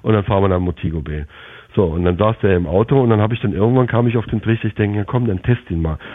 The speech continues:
Und dann hab ich dann halt irgendwie, „Wie sieht's denn aus mit der rechten Hand vom Paul? Ist der auch da?“ „Ja, ja, Michael ist da.“ Also er kannte Michael. Und ich denke, „Ja, das ist es nicht.“ Und dann hab ich dann irgendwann, er war verheiratet mit, mit einer Frau, äh, und hatte drei Kinder.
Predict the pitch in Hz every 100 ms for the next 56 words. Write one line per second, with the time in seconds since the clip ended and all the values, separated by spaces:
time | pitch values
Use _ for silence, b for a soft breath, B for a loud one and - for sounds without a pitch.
0 | B B B 101 107 117 120 110 110 107
1 | 117 123 117 120 135 147 160 143 139 143
2 | 135 131 135 - 135 147 127 - 107 98
3 | B B - 104 90 - 117 110 - 82
4 | 80 B - 202 175 143 143 131 - 87
5 | 92 123 131 143 120 98 80 78 80 73
6 | B B B B - - 101 85 90 82
7 | 85 85 107 123 107 - 104 92 95 95
8 | 110 120 - 107 104 135 160 123 104 147
9 | 135 113 113 110 110 104 98 110 135 151
10 | 156 143 117 - B B B - 107 104
11 | 85 101 110 202 - B B B B -
12 | - 113 104 104 104 104 95 92 92 -
13 | 110 156